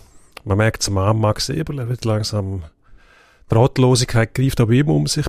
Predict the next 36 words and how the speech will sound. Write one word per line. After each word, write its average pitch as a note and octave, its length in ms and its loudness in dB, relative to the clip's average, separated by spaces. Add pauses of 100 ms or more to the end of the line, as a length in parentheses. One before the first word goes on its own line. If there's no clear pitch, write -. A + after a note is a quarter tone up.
Verzweiflung, C3 680 0
und G#2 220 -6
dann G2 160 -8
irgendwann G2+ 420 -4
muss G2+ 200 -6
wahrscheinlich C#3 500 -8 (880)
den G#2 80 -4
Knopf G#2 380 -2
lösen A#2 400 4
und A#2+ 220 -2
dann G#2 260 -2 (180)
wissen A2 320 -4
wir G#2 100 -6
ja, F2 180 -6 (560)
branchenübliche G#2+ 760 0
Massnahmen, G2+ 680 0 (580)
Trainerwechsel. A2 1120 2
Wir D#3+ 120 6
schauen D#3+ 200 4
schnell C3 260 2
zurück - 360 0
vor D#3 200 2
dem D3+ 200 2
Rennen C3+ 400 2
in A#2 60 -8
Kitzbühel C3 600 0
oder B2+ 180 2
vor B2 180 0
dem C3+ 320 0
Rennen B2 380 2
in B2 60 -10
Kitzbühel - 480 -2
haben A#2 120 2
wir A#2+ 60 0
gesagt, - 600 0 (600)
ähm, B2+ 280 2